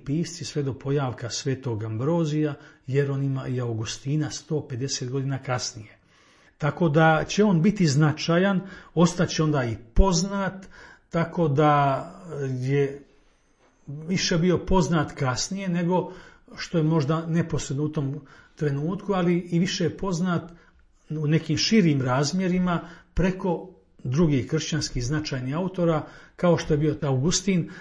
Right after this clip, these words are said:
Ambrozije i Sveti Jeronim, koji su onda prenosili određene sadržaje i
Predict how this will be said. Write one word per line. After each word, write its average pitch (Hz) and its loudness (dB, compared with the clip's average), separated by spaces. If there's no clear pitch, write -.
Ambrozije 151 4
i 151 -4
Sveti 131 -2
Jeronim, 165 2
koji 147 2
su 143 -2
onda 139 0
prenosili 139 4
određene 127 0
sadržaje 143 2
i 110 -6